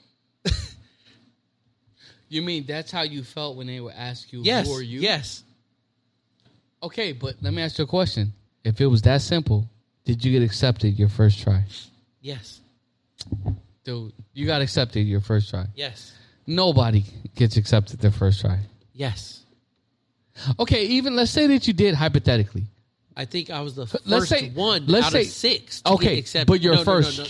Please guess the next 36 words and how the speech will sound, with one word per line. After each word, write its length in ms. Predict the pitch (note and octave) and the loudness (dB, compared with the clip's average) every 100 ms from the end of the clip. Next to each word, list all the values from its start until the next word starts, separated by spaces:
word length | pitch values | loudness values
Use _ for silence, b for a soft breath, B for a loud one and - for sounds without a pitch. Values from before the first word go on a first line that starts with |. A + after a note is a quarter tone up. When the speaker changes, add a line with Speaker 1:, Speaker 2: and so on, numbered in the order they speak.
| - | 2
Speaker 1:
no, 40 | |
no. 40 | - | 4
Speaker 2:
try. 380 | A3 C3+ F#2 - - _ _ _ F3+ | 2 0 -2 -8 -18 _ _ _ 0
I'm 120 | C#4 | 2
not 120 | D#4 | 4
talking 180 | B3 A3 | 4 4
about 180 | D3 E3 | 2 2
Speaker 1:
No, 180 | A#3 F3+ | 0 0
my 180 | G#3 | -2
first 260 | - D4 - | 0 -2 -2
try 180 | C4+ A#3+ | -4 -2
also, 240 | B3 G3 | 0 2
Speaker 2:
Okay, 160 | G#3 G3+ | 2 0
Speaker 1:
yes. 200 | B2 - | -2 -8
Speaker 2:
so 280 | - A3 A3 | -6 0 2
let 120 | B3+ | 2
me 80 | B3 | 0
ask 180 | G3+ | 0
you 60 | G#3 | 2
this. 240 | D3+ G#2+ - B - | 2 0 -6 B -6
What 420 | C3+ E3+ G#3 - | 2 2 2 0
did 200 | E3 D3+ | 0 2
Speaker 1:
I 20 | |
think 20 | |
Speaker 2:
they, 160 | D3 D3 | 0 0
Speaker 1:
there's 160 | G#3 D3+ | -2 -6
one 200 | G#3+ G#3+ | -10 -6
other 160 | D#3+ | -4
person 220 | C3 D3 G3 | -2 4 4
Speaker 2:
what 240 | A#3 D3 | 4 2
did 60 | G3+ | 0
Speaker 1:
before 60 | D#3+ | 2
Speaker 2:
they 100 | F3 | -2
Speaker 1:
me. 60 | - | 0
Speaker 2:
ask 380 | D#3 D#3+ - | -2 0 -2
you? 120 | - | -6